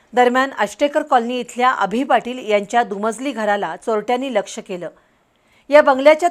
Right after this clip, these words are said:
तळमजल्यावर विद्यार्थी राहतात. त्यांच्या खोलीचा दरवाजा फोडून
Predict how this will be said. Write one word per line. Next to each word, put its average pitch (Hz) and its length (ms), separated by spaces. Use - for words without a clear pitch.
तळमजल्यावर 269 600
विद्यार्थी 240 540
राहतात. 220 340
त्यांच्या 240 340
खोलीचा 277 400
दरवाजा 240 460
फोडून 226 360